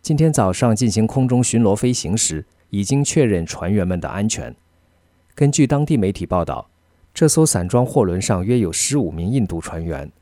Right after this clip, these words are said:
印度海军表示，持续致力于同国际伙伴和友好国家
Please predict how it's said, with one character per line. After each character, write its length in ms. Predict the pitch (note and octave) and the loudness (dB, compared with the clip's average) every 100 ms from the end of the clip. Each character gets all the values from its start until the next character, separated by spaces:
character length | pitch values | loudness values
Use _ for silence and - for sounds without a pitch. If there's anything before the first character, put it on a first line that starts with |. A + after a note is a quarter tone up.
| _ _ _ _ _ _ | _ _ _ _ _ _
印 120 | C#3+ | 2
度 100 | A#2+ | 2
海 160 | G2+ D#2+ | 2 -2
军 160 | - | -4
表 200 | F#2+ D#2 | -2 -2
示， 280 | D2+ - E2 - _ _ _ | -4 -6 -6 -10 _ _ _
持 200 | - C#3 | -4 -2
续 160 | C#3 D#3 | 0 0
致 160 | - | 0
力 120 | C#3 A#2+ | 0 2
于 160 | A2 | 2
同 300 | A#2 - A#2+ | 0 0 -2
国 220 | C3 A2+ | 2 2
际 160 | C#3 C3+ | 2 0
伙 180 | F#2+ D2+ | 0 -4
伴 220 | - F2+ | -4 -4
和 160 | - G2 | -2 0
友 160 | G2 | 0
好 180 | A#2+ D#2+ | -2 -6
国 180 | C#2+ F2 | -2 -4
家 220 | F#2+ F#2+ | -2 -4